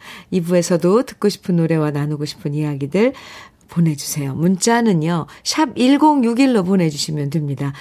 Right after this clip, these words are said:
짧은 문자 오십 원, 긴 문자는 백 원의 정보 이용료가 있고요. 인터넷,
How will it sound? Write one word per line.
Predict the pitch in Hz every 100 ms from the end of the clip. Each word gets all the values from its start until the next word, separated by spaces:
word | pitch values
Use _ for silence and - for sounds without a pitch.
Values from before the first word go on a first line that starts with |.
| - _
짧은 | 262 262 294
문자 | 277 196 175 156
오십 | 156 143
원, | 143 143 - -
긴 | - 208 208
문자는 | 185 185 160 160 -
백 | 170 170
원의 | 170 151
정보 | 190 165 151
이용료가 | 151 160 165 156 143 139
있고요. | 139 - 175 202 - _ -
인터넷, | 190 202 196 175 202 302